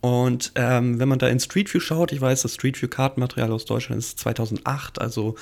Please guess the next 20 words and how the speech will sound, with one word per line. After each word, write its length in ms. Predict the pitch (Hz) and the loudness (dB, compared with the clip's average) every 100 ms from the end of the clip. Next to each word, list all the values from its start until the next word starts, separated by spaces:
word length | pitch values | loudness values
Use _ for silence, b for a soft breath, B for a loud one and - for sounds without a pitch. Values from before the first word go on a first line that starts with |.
| B B B | B B B
gut 200 | - 120 | -6 -2
und 100 | 110 | -2
gerne 260 | 107 110 110 | 0 0 0
mal 300 | 104 104 98 | 0 0 -2
schon 340 | - 101 101 | -2 -2 0
so, 300 | 98 98 98 - b b _ _ | 0 0 -2 -4 b b _ _
sind's 260 | - 95 - | -8 -6 -6
dreizehn 420 | 98 127 - 117 | -4 -4 -2 0
Jahre, 320 | 98 113 90 | 0 0 0
Halleluja, 380 | 98 104 101 95 - B B | 0 0 0 -2 -6 B B
dreizehn 360 | 117 120 123 | 0 0 2
Jahre 300 | 104 113 117 | 2 2 2
her. 340 | 101 117 131 139 B B B | 0 2 2 -2 B B B
Aber 440 | - 127 131 123 - | 0 4 6 6 4
soll 200 | 123 175 | 2 4
es 160 | 185 170 | 2 2
wohl 140 | 160 | 2
immer 260 | - 165 156 | 2 2 2
noch 220 | 135 - | 0 0
geben. 380 | 135 160 247 | 2 4 4